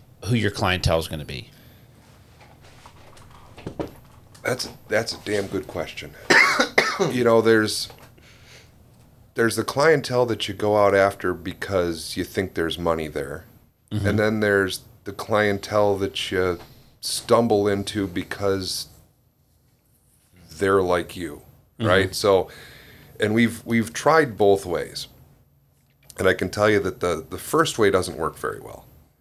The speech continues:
Speaker 2: right? Because if you can't, if you can't connect with people, it's, it's never gonna work. You're never gonna sell, right?
Speaker 1: Sure.
Speaker 2: So,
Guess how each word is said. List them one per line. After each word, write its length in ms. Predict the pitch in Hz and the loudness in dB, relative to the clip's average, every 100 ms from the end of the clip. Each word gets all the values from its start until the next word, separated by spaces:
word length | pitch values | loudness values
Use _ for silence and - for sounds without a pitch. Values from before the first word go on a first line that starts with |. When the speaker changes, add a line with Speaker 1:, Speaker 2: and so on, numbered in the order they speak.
| _ _ _ _ _ - | _ _ _ _ _ -4
Speaker 2:
right? 340 | 92 98 - | 2 2 0
Because 600 | 98 - 92 85 78 - - - - _ _ _ _ _ _ _ | -6 0 2 2 -4 -8 -14 -20 -20 _ _ _ _ _ _ _
if 300 | 95 - - | -8 -8 -6
you 100 | 120 | -6
can't, 640 | 120 - 131 120 - - - - _ _ _ _ _ _ - | -4 0 2 2 0 -14 -16 -20 _ _ _ _ _ _ -16
if 160 | - | -10
you 60 | 107 | -8
can't 320 | - 151 123 | 0 0 0
connect 400 | 113 110 107 - | 0 2 2 0
with 160 | - - | -10 -8
people, 440 | 80 - 69 67 - - _ - - _ _ _ | -10 -6 -8 -10 -20 -20 _ -20 -20 _ _ _
it's, 440 | 95 85 - - - | -2 -2 -4 -10 -6
it's 220 | 101 - | -6 -2
never 260 | 101 90 82 | 2 2 0
gonna 160 | 80 76 | -4 -6
work. 280 | 80 - | -10 -10
You're 100 | - | -4
never 200 | 87 82 80 | 0 0 -2
gonna 160 | 76 | -6
sell, 220 | - - | -6 -6
right? 140 | 80 95 | 0 2
Speaker 1:
Sure. 60 | 98 | 4
Speaker 2:
So, 180 | 101 | 2